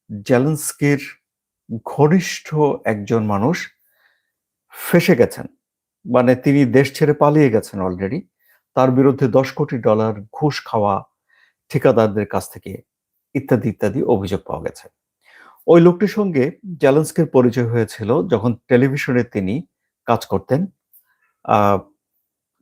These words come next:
কম-, কমেডিয়ান হিসেবে, মানে কৌতুক অভিনেতা হিসেবে। আবার ধরুন, সেই লোকটি জেলেনস্কির ব্যবসায়িক পার্টনার ছিল। এখন এরকম একটা লোক, তাকে দায়িত্ব দেওয়া হয়েছিল সে দেশের যতগুলো পারমাণবিক বিদ্যুৎ কেন্দ্র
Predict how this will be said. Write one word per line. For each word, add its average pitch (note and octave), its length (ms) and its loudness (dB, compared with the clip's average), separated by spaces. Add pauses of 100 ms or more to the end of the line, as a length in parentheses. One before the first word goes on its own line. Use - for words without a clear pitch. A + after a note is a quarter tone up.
কম-, C#3 240 0 (200)
কমেডিয়ান C3+ 460 4
হিসেবে, G#2+ 380 -8
মানে A#2 180 -4
কৌতুক D3 500 2
অভিনেতা G2+ 420 -4
হিসেবে। - 360 -16 (1080)
আবার D3 260 4
ধরুন, F3 340 2 (840)
সেই E3 220 2
লোকটি F3 360 2 (200)
জেলেনস্কির C3 640 2
ব্যবসায়িক B2+ 460 -2
পার্টনার D#3 380 -4
ছিল। - 180 -16 (1400)
এখন F#3 340 2 (140)
এরকম F3+ 360 4
একটা F#3+ 240 0
লোক, A2+ 260 -2 (160)
তাকে B2 220 -4
দায়িত্ব C3+ 360 0
দেওয়া E3 260 4
হয়েছিল D3+ 340 -4
সে C3 200 -4
দেশের A2 360 -4 (100)
যতগুলো A#2+ 480 0
পারমাণবিক B2+ 600 2 (120)
বিদ্যুৎ A2+ 360 -2
কেন্দ্র G#2 240 -4